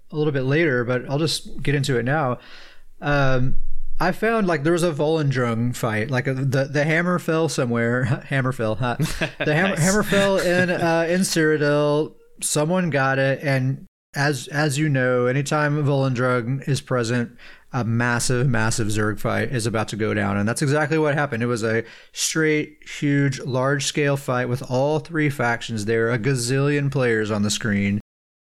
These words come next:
Speaker 1: Um, and it was, it was crazy because you don't have that protective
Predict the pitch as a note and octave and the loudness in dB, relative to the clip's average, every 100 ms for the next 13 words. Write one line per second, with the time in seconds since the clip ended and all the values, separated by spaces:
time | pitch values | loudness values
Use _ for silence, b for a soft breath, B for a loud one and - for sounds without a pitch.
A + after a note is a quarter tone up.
0 | - - B2 A2+ A2 A2 C3 - - - | -6 -2 0 0 0 -2 -4 -6 -10 -6
1 | - D3 D#3+ D#3 - - - D3 D3+ - | -2 0 0 0 -2 -4 -2 0 0 0
2 | F#3 C4 D3+ C#3 C#3 C#3+ D#3 C#3+ C#3+ C#3 | 0 0 2 2 0 0 0 0 0 -2
3 | - B B B - - E3 F3 G#3 C3+ | -6 B B B -6 -2 0 0 0 0
4 | B2+ D#3 C#3 G#2+ A2+ B2+ C3 A#2+ A#2 - | 0 0 0 -2 -2 0 0 0 -2 -6
5 | - C#3 - D3 C#3 D3 C#3 C3+ B2 B2 | -4 -4 -2 -2 -2 -2 0 0 -2 -4